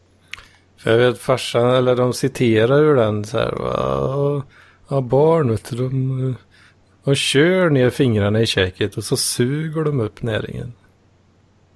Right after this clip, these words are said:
<laughs> Det tyckte vi lät, jag och syrran, liksom, vi tyckte det lät skitordet då.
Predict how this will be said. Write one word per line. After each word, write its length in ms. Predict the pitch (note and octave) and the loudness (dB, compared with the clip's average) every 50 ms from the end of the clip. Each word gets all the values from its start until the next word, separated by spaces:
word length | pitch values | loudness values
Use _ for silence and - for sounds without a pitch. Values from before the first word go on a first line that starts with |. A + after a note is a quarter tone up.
| - D4 - - - - - - - - - - D#4 - - - - - - - - - - - - - - - - - | -14 -14 -10 -8 -8 -8 -6 -8 -12 -6 -4 -4 -2 -2 -2 -4 -4 -4 -8 -20 -20 -20 -20 -20 -14 -8 -6 -4 -2 0
<laughs> 0 | |
Det 300 | D3+ C3+ C3 A#2 G2 - - - _ _ _ - - | 0 0 0 -2 -4 -8 -12 -16 _ _ _ -4 -2
tyckte 280 | C#3 C3+ - - D3+ D3 | -2 -2 0 0 2 4
vi 160 | C#3+ C3 A#2 | 4 4 6
lät, 180 | A2+ A2+ A2 C#4 - - - - D4+ - - - - _ _ | 4 4 2 2 -2 -6 -12 -14 -16 -16 -16 -20 -20 _ _
jag 220 | C3+ B2+ A#2+ A2+ | 2 4 4 4
och 80 | A2+ A2 | 4 2
syrran, 420 | - C#3 A#2+ G#2+ F#2+ G2+ G2+ G#2 | 2 2 2 2 2 0 0 0
liksom, 260 | G#2 G2+ - - A2+ | -2 -2 -4 -4 -4
vi 80 | G#2+ G#2 | -4 -4
tyckte 280 | - - - - - | -6 -8 -6 -2 0
det 120 | A#2+ A2+ G#2+ | 2 2 2
lät 180 | G#2+ A2 G#2+ | 2 0 0
skitordet 640 | - - A#2 G2+ - - A2 G2+ G#2+ A2+ B2+ C#3 C3+ - | -2 -2 -2 -2 -2 -4 -4 -2 -2 0 0 0 -2 -2
då. 200 | - G#2+ A#2 | -6 -10 -10